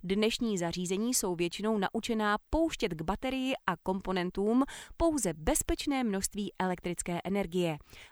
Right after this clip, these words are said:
aby se zajistila efektivita chodu, proto je vlastně jedno, jak rychle váš iPhone nabíjíte,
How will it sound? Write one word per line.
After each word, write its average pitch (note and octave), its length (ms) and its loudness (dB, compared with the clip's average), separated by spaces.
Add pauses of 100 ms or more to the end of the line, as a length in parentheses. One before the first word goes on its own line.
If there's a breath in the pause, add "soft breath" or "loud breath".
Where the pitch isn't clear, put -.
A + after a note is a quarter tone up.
(140 loud breath)
aby G3 260 4
se C4+ 160 0
zajistila A#3 520 0 (120)
efektivita F3 600 -4
chodu, G#3 380 2 (260 loud breath)
proto G4+ 240 4
je C#4 120 2
vlastně G#3+ 360 -2
jedno, G#3 260 2
jak G3+ 300 0
rychle G3+ 380 0
váš E3+ 320 0 (160)
iPhone F3+ 440 0
nabíjíte, E3+ 600 -2